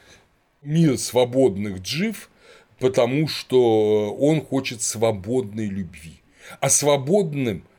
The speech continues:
может быть только другое. Нельзя, как нанайские мальчики, любить самого себя, создавая лишь иллюзию двойственности. Это настоящая любовь, всегда любовь двух.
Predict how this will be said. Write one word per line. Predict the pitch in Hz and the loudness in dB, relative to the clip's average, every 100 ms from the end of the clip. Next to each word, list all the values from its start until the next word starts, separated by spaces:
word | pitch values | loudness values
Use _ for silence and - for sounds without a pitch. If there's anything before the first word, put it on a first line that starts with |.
| _ | _
может | 143 151 131 | 0 0 0
быть | 139 - | -4 -2
только | - 170 160 151 | 4 4 4 -2
другое. | 131 143 160 143 127 127 95 78 - _ - - | 0 2 2 -2 0 0 0 -2 -12 _ -20 -4
Нельзя, | 135 175 147 131 147 175 87 - _ _ _ _ | 4 4 4 0 2 2 2 -4 _ _ _ _
как | 139 - | -2 0
нанайские | 139 139 143 120 - - 127 | 2 2 4 2 -2 -6 -2
мальчики, | 156 190 - - - 107 - - - | 2 2 0 -6 -4 -8 -8 -18 -16
любить | 127 143 131 110 | -8 -6 -4 -6
самого | 135 127 120 131 113 | -2 0 2 2 -2
себя, | - 123 135 165 165 - - - | -4 -2 2 4 4 -2 -20 -18
создавая | - 117 135 135 131 | -10 0 4 4 4
лишь | 120 - | 0 -4
иллюзию | 123 127 131 98 110 104 | -4 -4 -6 -4 -4 -6
двойственности. | 98 104 82 - - 73 - - - _ _ _ _ _ _ | -6 -8 -8 -12 -16 -18 -18 -18 -20 _ _ _ _ _ _
Это | - 147 110 143 139 135 127 123 120 117 - _ _ _ | 0 0 2 4 6 6 6 6 4 2 -6 _ _ _
настоящая | 117 127 - 143 160 135 - 135 | -6 -4 0 2 2 0 -2 -2
любовь, | 117 117 131 165 | -2 -2 0 0
всегда | - 110 107 120 | 0 -10 -2 -2
любовь | 117 104 110 95 | -2 -4 -6 -8
двух. | 90 82 | -12 -16